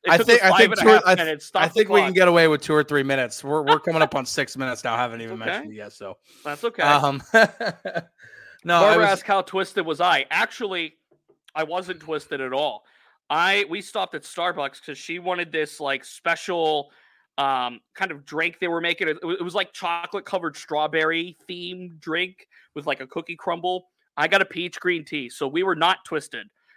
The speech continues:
Speaker 1: for this event. There were some couples in there that brought, like, bottles, plural, of wine to do
Speaker 2: Hmm.
Speaker 1: this. Uh, not me though. I, I, we, we stayed sober for this. We also made a little candle that she has at her place. So,
Speaker 2: Nice.
Speaker 1: uh, we had a good time. It was nice.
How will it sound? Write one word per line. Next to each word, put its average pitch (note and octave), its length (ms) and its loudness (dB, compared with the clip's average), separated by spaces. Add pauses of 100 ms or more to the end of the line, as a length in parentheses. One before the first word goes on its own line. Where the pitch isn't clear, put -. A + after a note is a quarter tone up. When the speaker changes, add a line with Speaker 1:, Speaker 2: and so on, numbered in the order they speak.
Speaker 1:
for D#3+ 80 -6
this D#3+ 180 -4
event. D#3 220 -4
There G#3+ 140 2
were B3 80 2
some F#3+ 240 2
couples E3+ 320 -2
in D3 80 -14
there D3 100 0
that C#3 140 0
brought, D#3+ 220 -2
like, C#3+ 240 -4
bottles, D#3 520 0
plural, C3+ 520 -4
of C#3+ 120 -10
wine C3+ 500 -4
to C3+ 80 -10
do C3+ 160 -4
Speaker 2:
Hmm. C#3 60 -4
Speaker 1:
this. - 320 -8 (480)
Uh, B2 300 0
not F#3 220 2
me F3 160 -2
though. A#2+ 320 -8
I, C3+ 100 0
I, C3+ 260 -2
we, E3+ 220 -10
we E3 140 -6
stayed F3+ 340 -2
sober D#3 240 -6
for E3+ 60 -20
this. C#3 180 -8
We E3 60 -2
also A#3 200 0
made A3+ 200 4
a G3+ 40 0
little F#3+ 160 -4
candle E3 580 -4
that B2+ 240 -4 (320)
she D#3 200 -8
has C3+ 180 -2
at A#2+ 60 -14
her C3 120 -8
place. A2+ 300 -18
So, B2+ 280 -10
Speaker 2:
Nice. - 280 -20 (460)
Speaker 1:
uh, B2 220 -4
we - 80 -2
had - 40 0
a E4 40 -6
good G4 160 -2
time. F#4 240 -6 (200)
It - 40 -20
was G3+ 120 -14
nice. C4 280 -2